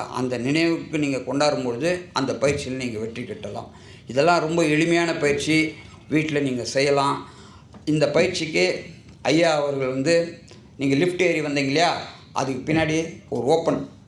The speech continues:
ஐயா அதானுங்க? ஆ, அதான். அந்த ஓப்பன் ஸ்பேஸ் ஒண்ணு கொடுத்துருக்காரு.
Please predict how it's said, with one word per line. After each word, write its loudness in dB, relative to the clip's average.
ஐயா -4
அதானுங்க? -8
ஆ, -4
அதான். -10
அந்த 2
ஓப்பன் 2
ஸ்பேஸ் 0
ஒண்ணு 2
கொடுத்துருக்காரு. 0